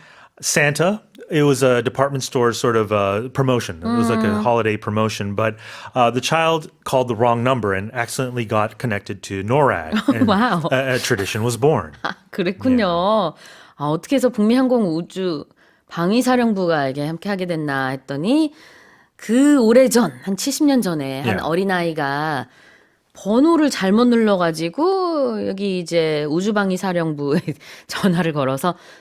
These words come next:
Speaker 2: "산타 지금 어디 계세요?" 라고 물어본 게 이제 시작이 돼서
Speaker 1: Yeah.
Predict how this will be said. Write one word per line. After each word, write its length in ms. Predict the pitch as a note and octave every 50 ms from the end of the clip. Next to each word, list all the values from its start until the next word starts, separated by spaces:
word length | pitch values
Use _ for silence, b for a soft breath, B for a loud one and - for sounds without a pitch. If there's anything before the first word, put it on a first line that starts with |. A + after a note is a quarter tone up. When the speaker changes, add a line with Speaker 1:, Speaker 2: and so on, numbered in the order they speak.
| B
Speaker 2:
"산타 400 | - - D4+ E4+ F#4 - F#4+ F#4+ F#4
지금 180 | - C#4+ A#3+
어디 220 | F3+ E3+ F3+ C4 C#4
계세요?" 540 | D#4 D4+ - C4 A3+ F3+ F3 A3 E4 E4 b b b b b _
라고 220 | E3+ E3+ E3+ F3
물어본 460 | D#3+ D#3 F3 G#3+ A3+ G#3+ G#3+ G3+ G3+
게 380 | G3+ B3 C#4+ E4 F4 F#4+ F#4 - - _ _
이제 100 | - D3+
시작이 360 | - - - C#4+ C4+ A3+ A3
돼서 560 | - D#3 C3+ - - A2+ A2 A2 A#2+ C#3+ D#3+ -
Speaker 1:
Yeah. 200 | A2 G2 F2